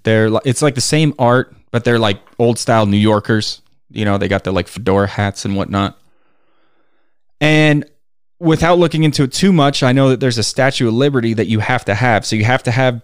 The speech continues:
the Statue of Liberty, I think, in front of you and be on top. So there's an extra obstacle in this game.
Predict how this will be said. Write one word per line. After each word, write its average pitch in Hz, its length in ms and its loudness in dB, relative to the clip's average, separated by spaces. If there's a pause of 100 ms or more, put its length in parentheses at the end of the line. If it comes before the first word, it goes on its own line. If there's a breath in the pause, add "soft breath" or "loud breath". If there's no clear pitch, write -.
(140)
the 117 80 -14
Statue 123 420 -2
of 113 60 0
Liberty, 117 520 0 (180)
I 113 100 -4
think, 123 160 -2
in 104 100 -4
front 110 280 -2
of 131 100 -4
you 156 280 -2 (420)
and 127 320 2
be 98 140 0
on 78 140 -2
top. - 440 -6
So 120 120 0
there's 110 160 0
an 113 160 -4
extra 135 380 -2 (140)
obstacle 95 600 -2
in 80 80 -4
this - 220 -4
game. - 340 -8